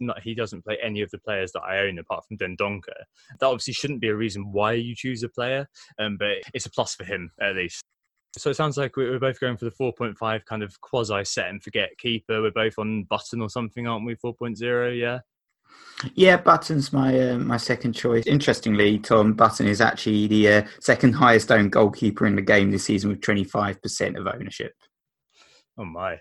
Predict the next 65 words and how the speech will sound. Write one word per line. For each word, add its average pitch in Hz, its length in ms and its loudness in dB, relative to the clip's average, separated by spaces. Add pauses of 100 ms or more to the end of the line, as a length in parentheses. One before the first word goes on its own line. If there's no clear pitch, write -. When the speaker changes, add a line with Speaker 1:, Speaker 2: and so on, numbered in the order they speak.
(320)
Speaker 1:
not 110 140 -6
surprised 95 360 -6
by 82 100 -12
that. 82 100 -14
It 95 60 -10
looks 104 160 -10
like 95 160 -14
a - 20 -10
lot 92 100 -10
of 90 60 -16
people 95 280 -10
are 92 140 -8 (100)
doing 92 280 -6
the, 90 240 -10
uh, 98 60 -8
set 104 180 -8
and 98 100 -16
forget. 95 300 -8
I - 140 -12
think 196 80 -6
it's 170 100 -6
Alisson, 131 400 -2
isn't 110 160 -10
it, 85 160 -8
who's 87 100 -12
the - 60 -14
highest 90 340 -8
owned 87 140 -6
goalkeeper 87 460 -10
at - 80 -18
the 85 40 -18
moment. 85 480 -14
Don't 107 120 -8
know 92 60 -6
if 92 60 -8
that's 104 180 -4
gonna 98 100 -12
continue 95 320 -8
after 87 260 -8
today. 87 400 -6 (420)
Anyway, 160 300 -2
in 156 120 -4
defence, 170 520 -2 (260)
let's 139 140 -6
start 101 120 -4
with 117 120 -4
the 117 40 -8
players 110 300 -2
who 104 80 -14
played 101 240 -2
today. 101 440 -4 (320)
Um, 107 160 -4
I've 117 200 -2
got 123 200 0
the 110 80 -6
Ukrainian 113 520 -2
Roberto 110 420 -2
Carlos. 110 560 -2
I've 101 140 -4
still - 200 -4
got 104 180 -4
Zinchenko 104 580 -6
in 92 60 -10
my 92 140 -4
team. 107 500 -8